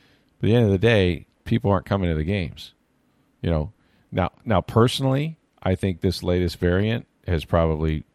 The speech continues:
come about at the wrong time. There's never a good time for it, but, you know, we're on fire in Hillsborough County, whether it's in the schools or the state of Florida, what have you. Um, again, one of my best friends, one of our neighbors, you know, works as an E R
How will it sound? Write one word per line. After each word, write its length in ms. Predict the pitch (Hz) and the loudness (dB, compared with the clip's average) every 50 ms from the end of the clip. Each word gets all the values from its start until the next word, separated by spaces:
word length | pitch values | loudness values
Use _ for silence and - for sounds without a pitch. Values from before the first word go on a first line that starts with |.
| _ _ _ _ _ _ _ _ _ | _ _ _ _ _ _ _ _ _
come 220 | - - 98 90 87 | -6 -2 0 0 0
about 460 | 87 78 85 80 82 85 85 - - | 0 0 0 0 0 0 -2 -2 -4
at 140 | 85 78 - | -6 -4 -2
the 100 | - 78 | 0 0
wrong 320 | 78 80 78 80 85 78 | 2 2 0 0 -2 -4
time. 440 | - 87 85 85 87 95 98 98 87 | -4 -4 -4 -2 -2 -2 -2 -4 -4
There's 220 | 76 73 69 71 | -4 -6 -6 -4
never 200 | 82 80 78 78 | -6 -4 -4 -4
a 40 | 73 | -4
good 220 | 71 85 87 78 | -2 -2 -2 0
time 240 | - 90 85 82 80 - | 0 -2 -2 -2 -4 -4
for 220 | - 90 92 95 | -2 0 0 0
it, 120 | 92 - | 0 -2
but, 180 | - 78 76 - _ _ _ _ _ _ _ _ _ _ _ | -2 -4 -4 -4 _ _ _ _ _ _ _ _ _ _ _
you 100 | - 92 | -4 -2
know, 200 | 80 73 71 76 101 - | -2 -2 -2 -4 -8 -12
we're 240 | 156 156 101 92 87 | -4 0 2 4 4
on 140 | 85 80 76 | 2 0 -2
fire 420 | - - 98 95 95 95 95 92 | 0 2 4 4 4 4 2 2
in 80 | 92 90 | 2 2
Hillsborough 420 | 101 95 92 - - 98 92 92 | 2 2 2 2 2 2 0 0
County, 320 | - - 98 92 92 95 92 | 0 0 -2 -2 0 -2 0
whether 220 | 87 82 80 78 | 0 0 0 0
it's 140 | 76 - - | 0 -2 -4
in 100 | 82 78 | -6 -4
the 60 | 71 | -6
schools 520 | - - - - 98 92 92 92 90 85 | -8 -6 -2 0 0 2 2 2 0 0
or 220 | 87 78 73 73 - _ _ _ _ _ _ _ _ _ _ - | 0 0 0 -2 -4 _ _ _ _ _ _ _ _ _ _ -12
the 60 | - - | -10 -8
state 260 | - - 95 90 87 | -4 0 2 2 2
of 100 | 85 - | 2 0
Florida, 300 | - 98 95 92 87 82 78 | 2 2 4 4 4 4 2
what 180 | 78 80 80 | 2 0 0
have 280 | 92 98 95 92 87 82 | 2 2 2 2 0 0
you. 280 | 78 76 76 76 78 73 - _ _ - | 0 -2 -2 -2 -2 -6 -10 _ _ -6
Um, 480 | 76 78 76 76 76 76 76 76 78 - _ _ _ _ _ _ _ _ _ _ _ _ _ _ - | -4 -4 -2 -2 -4 -4 -4 -8 -10 -12 _ _ _ _ _ _ _ _ _ _ _ _ _ _ -6
again, 420 | 78 78 76 85 90 85 80 82 | -4 -4 -2 0 0 0 0 -2
one 100 | 82 85 | -2 -2
of 60 | 85 82 | -2 -2
my 100 | 82 80 | -2 -2
best 280 | - 87 80 - - | -2 -2 -2 -2 -2
friends, 480 | - - 87 85 85 80 73 - - - _ _ _ _ _ _ _ _ _ _ _ _ - | -2 -2 -2 0 -2 -4 -6 -10 -12 -16 _ _ _ _ _ _ _ _ _ _ _ _ -4
one 120 | - 82 | 0 2
of 60 | 80 78 | 2 2
our 100 | 78 78 | 2 2
neighbors, 500 | 82 95 98 92 82 80 78 76 - - | 2 2 2 2 2 2 0 -2 -4 -4
you 100 | 85 80 | -4 -2
know, 140 | 78 78 | -2 -2
works 460 | 76 78 - 80 76 - - - - - | -2 -2 -2 -2 -2 -4 -6 -10 -8 -4
as 160 | - 80 78 | -4 -4 -4
an 60 | - - | -4 -4
E 140 | 90 85 80 | -2 0 2
R 340 | 80 78 78 76 78 - | 2 2 2 2 0 -2